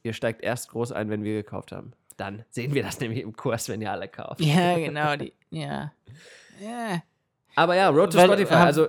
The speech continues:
Speaker 1: wir
Speaker 2: wir
Speaker 1: haben's
Speaker 2: haben,
Speaker 1: jetzt, wir
Speaker 2: finde
Speaker 1: haben's
Speaker 2: ich, auch
Speaker 1: gesagt.
Speaker 2: noch nicht so richtig, äh, so was, also über unseren Podcast, ne? Wollen wir
Speaker 1: Ja,
Speaker 2: da
Speaker 1: ja.
Speaker 2: nochmal irgendwie
Speaker 1: Ja,
Speaker 2: drüber
Speaker 1: klar,
Speaker 2: reden?
Speaker 1: Alter, klar.
Speaker 2: Was machen wir denn, was machen wir denn jetzt hier mit dem Podcast, ey?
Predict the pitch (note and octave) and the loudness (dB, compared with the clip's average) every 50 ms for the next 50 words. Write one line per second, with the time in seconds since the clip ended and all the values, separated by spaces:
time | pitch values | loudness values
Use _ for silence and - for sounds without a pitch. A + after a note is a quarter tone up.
0 | - - - D#3 D3+ E3+ F#3 F#3 F#3 F#3+ G3+ G3+ G3 G3+ G3+ G3+ G3+ G3+ - - | 0 -6 -4 2 4 6 6 8 8 6 6 6 6 4 4 4 2 2 2 2
1 | G3 G3 F#3+ - F3+ - - F#3 F#3+ F#3+ F#3 F#3 F#3 - F#3 E3+ F3+ F#3+ - - | 2 2 2 2 0 2 2 4 4 6 4 4 2 2 0 0 0 0 0 -2
2 | F#3+ F3 - - - - D3+ D#3 D#3 D#3 D#3 D#3 D#3 D#3 D3+ - - _ _ _ | -4 -4 -4 -10 -6 0 2 4 6 6 6 6 4 4 2 -2 -8 _ _ _
3 | _ _ _ _ _ _ _ _ _ - D#3 D3 - - D#3 D#3 D3 D#3 D3+ D#3+ | _ _ _ _ _ _ _ _ _ -16 -14 -14 -12 -12 -12 -12 -12 -10 -8 -4
4 | E3 D#3+ D#3 C#3 - - - - E3+ D#3+ D#3+ F3+ F3+ - - _ _ _ _ - | -2 -2 -2 -4 -6 -16 -20 -20 -12 -6 -4 -4 -4 -6 -10 _ _ _ _ -8
5 | D#3 D3 D#3+ - D#3+ E3 D#3+ - D3+ D#3 D#3 D#3 D3+ - - - _ - - - | -6 -6 -4 -2 0 0 0 0 0 0 0 0 -2 -4 -8 -10 _ -10 -12 -12
6 | B2+ - - C#3+ E3 G3+ G3+ - _ _ - - D3 D#3 D#3+ E3 E3 E3+ E3 F3 | -12 -10 -8 -6 -6 -6 -6 -8 _ _ -8 -4 0 0 2 2 2 2 0 0
7 | - F3 E3+ E3+ E3+ E3+ D#3+ - - E3+ E3 E3 D3 E3 F3 E3+ - - A2+ - | 0 0 0 0 0 -2 -4 -6 -6 -4 -4 -2 0 0 0 -2 -2 -6 -10 -10
8 | G#2 E2+ - - - C3+ B2+ D#3+ E3 F3+ F#3+ G3 G3+ F3 D3 C#3 B2 - - C3 | -10 -12 -12 -10 -8 -2 0 2 2 4 4 4 2 2 0 -2 -4 -6 -10 -8
9 | D3 D#3 D#3+ F3+ F#3+ F#3+ G3+ G3+ E3+ D3 C#3 C3 B2 - - - C3 B2+ B2 C3 | -8 -6 -6 -6 -6 -4 -4 -4 -4 -4 -4 -6 -8 -10 -10 -10 -10 -8 -8 -10
10 | B2+ A#2+ _ - C3+ - _ - - C#3 C3+ B2+ - - - C3 B2+ B2 C#3 D3 | -10 -12 _ -16 -18 -18 _ -18 -16 -16 -16 -16 -18 -18 -16 -14 -14 -12 -14 -16